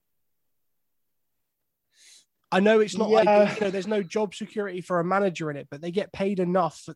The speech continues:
Speaker 1: for them to be out of the job for a couple of months if it goes badly, because, you know, you think about how much he's on,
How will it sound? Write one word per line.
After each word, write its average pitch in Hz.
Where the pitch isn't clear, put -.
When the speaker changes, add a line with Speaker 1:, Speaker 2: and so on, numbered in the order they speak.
Speaker 1:
for -
them 165
to 160
be 156
out 147
of 143
the 156
job 143
for 131
a 165
couple 160
of 151
months 147
if 160
it 175
goes 175
badly, 220
because, 170
you 214
know, 196
you 190
think 247
about 214
how 214
much 185
he's 180
on, 143